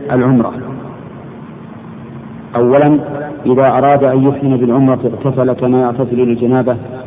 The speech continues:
وتطيب بأطيب ما يجد في رأسه ولحيته، ولبس إزارا ورداء أبيضين، والمرأة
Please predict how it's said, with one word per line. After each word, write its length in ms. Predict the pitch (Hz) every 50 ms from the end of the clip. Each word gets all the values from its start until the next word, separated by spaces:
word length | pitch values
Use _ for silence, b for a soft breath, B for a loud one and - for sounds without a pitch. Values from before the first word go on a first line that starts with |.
| - - -
وتطيب 580 | - 123 - 123 120 131 131 135 127 127 123 117
بأطيب 540 | 123 117 123 123 123 131 123 117 127 120 117
ما 200 | 120 120 123 120
يجد 360 | 127 131 127 120 123 123 117 117
في 100 | - 123
رأسه 440 | 117 131 131 120 - 120 123 120 123
ولحيته، 720 | 117 120 120 - - - 131 127 - 127 117 123 123 123 - B B B B B B - - -
ولبس 400 | 110 120 131 131 127 117 - 120
إزارا 520 | 120 120 117 110 127 131 127 123 127 120
ورداء 580 | 117 117 117 117 117 127 123 120 120 120 117 117
أبيضين، 440 | 113 117 117 113 123 131 139 139 139 - - - 127 131 135 - - -
والمرأة 500 | 120 123 123 123 131 139 110 - 123